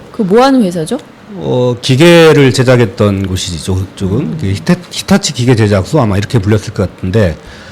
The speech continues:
Speaker 2: 지금 현재 오늘날 우리 인천 지역에 대규모 큰 기업들이 있잖아요.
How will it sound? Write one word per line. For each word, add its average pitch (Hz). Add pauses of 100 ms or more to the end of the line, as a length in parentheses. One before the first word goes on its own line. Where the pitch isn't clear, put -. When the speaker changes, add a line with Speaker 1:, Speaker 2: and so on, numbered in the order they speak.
(540)
Speaker 2:
지금 180
현재 185
오늘날 139
우리 117
인천 143
지역에 131
대규모 143
큰 -
기업들이 127
있잖아요. 98